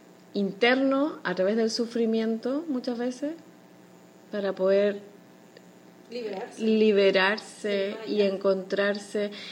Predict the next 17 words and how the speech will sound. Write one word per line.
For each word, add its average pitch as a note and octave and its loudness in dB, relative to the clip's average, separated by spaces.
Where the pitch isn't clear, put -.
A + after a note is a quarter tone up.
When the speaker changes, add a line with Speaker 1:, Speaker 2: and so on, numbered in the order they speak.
Speaker 1:
Y A#3+ 4
eso C#4 6
es F4 6
lo D#4+ 4
que D4+ 4
significa C#4 2
el C#4+ 4
moksha B3+ 0
en F#3 -4
los F3+ 0
Puruchartas, F3+ -4
que G3 2
es G3 0
la, F#3 0
la F3 -4
filosofía F3+ -2
hindú, G3 -4